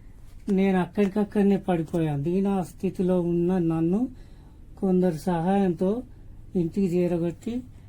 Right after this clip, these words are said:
ఇంటికి పంపించి, ఇంటి వాళ్లకు, ఆ, పరి-, చిరునామా అంటే ఇంటి వాళ్లకు చెప్పి నన్ను హాస్పిటల్లో చేర్పించినారు.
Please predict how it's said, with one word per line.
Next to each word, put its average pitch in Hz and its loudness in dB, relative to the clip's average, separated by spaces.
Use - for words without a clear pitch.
ఇంటికి 190 0
పంపించి, 180 -2
ఇంటి 185 0
వాళ్లకు, 175 0
ఆ, 165 0
పరి-, 190 0
చిరునామా 185 0
అంటే 156 -2
ఇంటి 165 -2
వాళ్లకు 190 0
చెప్పి 240 -2
నన్ను 180 2
హాస్పిటల్లో 180 0
చేర్పించినారు. 165 0